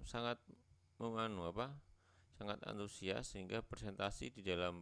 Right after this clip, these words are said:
pembuatan tugas ini ternyata enam puluh, anu, apa, enam puluh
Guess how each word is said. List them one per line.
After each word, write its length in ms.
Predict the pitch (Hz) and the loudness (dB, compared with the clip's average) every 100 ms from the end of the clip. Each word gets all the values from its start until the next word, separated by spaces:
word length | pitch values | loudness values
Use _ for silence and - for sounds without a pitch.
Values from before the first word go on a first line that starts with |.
| - | -6
pembuatan 400 | 87 87 82 98 | -4 -4 -4 -6
tugas 400 | - - 98 95 | -8 -6 -6 -4
ini 400 | 101 92 107 120 | -6 -4 -6 -4
ternyata 880 | 101 90 90 95 - 113 113 117 - - - - - - - | -4 -2 -4 -4 -2 0 2 0 -4 -18 -20 -20 -20 -20 -6
enam 240 | 95 95 | -2 -2
puluh, 400 | 90 90 90 90 - - - - - _ _ _ - | -2 -4 -4 -6 -10 -20 -20 -20 -20 _ _ _ -4
anu, 320 | 98 92 87 | 0 0 0
apa, 320 | 85 120 131 117 | -2 0 0 2
enam 240 | 90 87 | 0 0
puluh 320 | 87 85 87 | -2 -2 -4